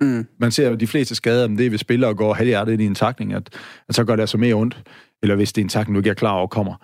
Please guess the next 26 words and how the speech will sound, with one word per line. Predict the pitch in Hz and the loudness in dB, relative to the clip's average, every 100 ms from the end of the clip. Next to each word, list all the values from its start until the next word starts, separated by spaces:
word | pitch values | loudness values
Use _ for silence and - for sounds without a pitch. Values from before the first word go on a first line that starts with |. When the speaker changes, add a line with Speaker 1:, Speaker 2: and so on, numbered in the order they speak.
| _ | _
Speaker 1:
Mm. | 139 | -2
Speaker 2:
Altså | 113 113 | 0 0
det | |
der | 127 | 2
med, | 127 | 2
når | 123 | 2
du | 110 | 0
går | 101 110 | 0 0
ind | 123 | 0
med, | 104 101 | 0 -2
med, | 104 104 98 101 | 0 0 -2 -2
med, | 104 104 107 | 0 0 0
med | 110 104 | 0 0
fuld | 127 113 | 0 -2
spænding | - 110 110 | 0 0 0
på, | 101 95 | 0 -2
jamen, | 90 | -2
så, | - | -2
så | 95 101 | 0 0
er | |
det | 98 | -2
sjældent, | - 104 | 0 0
du | 101 | 0
går | 95 | -2
i | |
stykker. | 98 95 | -4 -4